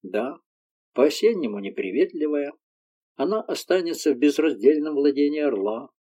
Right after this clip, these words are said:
Человеку надо выбираться отсюда поскорее, пока не выпал снег и не разразились зимние бури.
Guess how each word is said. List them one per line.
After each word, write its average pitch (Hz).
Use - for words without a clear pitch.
Человеку 101
надо 104
выбираться 107
отсюда 107
поскорее, 98
пока -
не 107
выпал 107
снег 151
и 135
не 208
разразились 147
зимние 127
бури. 90